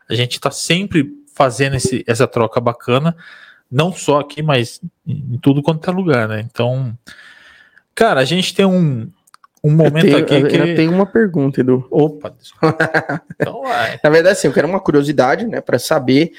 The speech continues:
Speaker 2: existe, assim, hoje um projeto de vocês de, assim, criar uma uva que ela é só daqui desse rock, então fazer um casamento, como você falou, do,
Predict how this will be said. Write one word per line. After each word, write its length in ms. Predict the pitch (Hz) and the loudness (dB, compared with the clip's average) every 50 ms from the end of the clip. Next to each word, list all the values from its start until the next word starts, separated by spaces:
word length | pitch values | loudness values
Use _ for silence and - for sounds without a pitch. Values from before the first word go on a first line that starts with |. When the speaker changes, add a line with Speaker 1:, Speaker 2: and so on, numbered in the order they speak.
| - - - - - _ - | -20 -20 -20 -20 -20 _ -2
Speaker 2:
existe, 440 | - 143 131 135 170 220 240 - 277 | 0 0 2 2 2 2 2 2 2
assim, 320 | 240 - - 185 160 143 | 0 0 0 0 0 2
hoje 300 | - 135 147 147 131 127 | 4 4 4 4 4 2
um 80 | 131 123 | 0 0
projeto 460 | - 143 135 120 127 135 156 - - | 2 2 2 4 2 2 2 0 -2
de 80 | 147 143 | -6 -2
vocês 560 | 143 151 151 - - - 135 131 127 120 117 | 0 0 0 0 0 2 2 2 2 2 0
de, 180 | - - 123 120 | 0 2 2 2
assim, 240 | 120 - - 135 120 | 2 2 -2 -4 -6
criar 440 | - - - 123 127 127 123 127 143 | -6 -2 2 2 4 4 4 2 2
uma 300 | 143 147 139 135 131 127 | 0 0 0 0 2 2
uva 920 | 127 131 131 139 139 131 120 113 113 117 120 120 117 113 107 98 - - - _ _ _ _ _ _ _ _ _ _ _ _ _ _ _ _ _ _ _ _ _ _ _ _ _ | 2 2 2 0 0 -2 -2 -4 -2 0 0 2 2 0 -2 -6 -8 -12 -14 _ _ _ _ _ _ _ _ _ _ _ _ _ _ _ _ _ _ _ _ _ _ _ _ _
que 160 | - - 127 | 0 2 4
ela 240 | 123 131 127 127 127 | 4 6 4 4 4
é 80 | 127 | 2
só 580 | 123 - - - - - - 160 160 160 156 156 - _ _ _ _ | 0 -2 -6 -6 -6 -2 0 2 2 2 0 -2 -8 _ _ _ _
daqui 840 | - 131 123 - - - - _ _ _ _ - - - - 180 190 | -6 0 0 0 0 0 -6 _ _ _ _ -20 -16 -8 -4 -4 -4
desse 500 | 175 147 123 120 120 151 202 208 - - - 151 | -4 -4 -4 0 2 2 2 2 0 -6 -10 -4
rock, 340 | 117 127 135 135 131 - | 0 2 2 2 0 -4
então 160 | 127 117 135 127 | -6 -6 -4 -2
fazer 200 | - 135 123 131 | 0 0 0 0
um 40 | 131 | 0
casamento, 420 | 120 131 127 123 127 127 127 120 - | 0 0 2 2 0 0 -2 -4 -2
como 160 | - 135 131 | -2 -2 0
você 140 | - - 139 | 0 -2 -2
falou, 260 | - 135 135 135 131 | 0 2 2 2 2
do, 180 | 135 135 - | 0 -2 -4